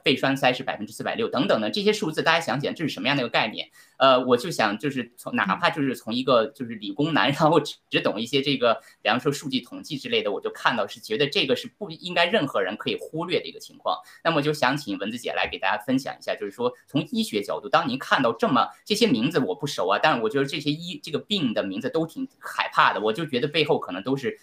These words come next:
牵扯性命的攸关的这样的一种病情了，而这个数字的变化又如此的惊人，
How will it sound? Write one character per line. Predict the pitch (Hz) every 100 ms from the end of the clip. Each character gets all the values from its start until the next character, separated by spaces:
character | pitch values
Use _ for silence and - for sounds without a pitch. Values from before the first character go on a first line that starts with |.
| _ _ 120
牵 | - 151
扯 | 156
性 | 95 - 165
命 | 120 95
的 | 92
攸 | 123 139
关 | 143 147
的 | 107
这 | 110
样 | 95
的 |
一 | -
种 | 80
病 | 110 90
情 | -
了， | -
而 | - 135
这 | 170
个 |
数 | 143 - 165
字 | -
的 | -
变 | 127 101
化 | 110
又 | 113
如 | 101 120
此 | -
的 | 90
惊 | 110 104
人， | 85